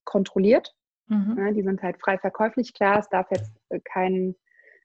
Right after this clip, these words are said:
Speaker 1: äh, diese Claims dürfen halt, diese Health Claims dürfen nicht mehr stattfinden. Also damit, keine Ahnung.
Speaker 2: Man darf
Speaker 1: Ähm,
Speaker 2: nicht sagen, dass, dass man davon geheilt wird, sozusagen.
Speaker 1: Genau, ja.
Speaker 2: Ja.
Speaker 1: Aber das kann man ja auch schön umschreiben und das machen ja auch
Speaker 2: Ja.
Speaker 1: viele, <laughs> muss man sagen.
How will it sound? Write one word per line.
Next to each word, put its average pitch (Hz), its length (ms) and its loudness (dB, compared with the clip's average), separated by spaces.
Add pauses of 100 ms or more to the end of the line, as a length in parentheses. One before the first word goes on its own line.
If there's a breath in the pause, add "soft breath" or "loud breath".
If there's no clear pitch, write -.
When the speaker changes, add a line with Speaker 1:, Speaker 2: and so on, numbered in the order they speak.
(140)
Speaker 1:
äh, 180 180 2
diese 185 220 2
Claims 220 400 6
dürfen 247 380 2
halt, 226 160 2
diese 185 140 0
Health 208 280 -4
Claims 254 280 0
dürfen 254 220 2
nicht 240 120 -4
mehr 247 100 -2
stattfinden. 254 520 -6
Also 180 420 -2 (680)
damit, 190 640 0
keine 175 240 -6
Ahnung. 165 300 -8 (500)
Speaker 2:
Man 202 120 2
darf 190 200 4
Speaker 1:
Ähm, 208 60 4
Speaker 2:
nicht 185 400 -2
sagen, 185 320 2
dass, 180 360 -6
dass 180 200 -8
man 175 400 -10
davon 165 760 -10 (160)
geheilt 175 500 -12
wird, 151 200 -20
sozusagen. - 640 -20
Speaker 1:
Genau, 180 360 2 (140)
ja. 185 320 -4 (100)
Speaker 2:
Ja. - 140 -20 (360 soft breath)
Speaker 1:
Aber 202 180 2
das 190 160 2
kann 220 120 0
man 208 80 4
ja 175 140 2
auch 175 60 -4
schön 208 240 -2
umschreiben 185 520 0
und 220 60 -2
das 196 100 -10
machen 214 200 -2
ja - 80 -2
auch 190 60 -4
Speaker 2:
Ja. 180 60 -10
Speaker 1:
viele, 247 160 2
<laughs> - 20 0
muss - 200 -10
man - 180 -4
sagen. 254 320 0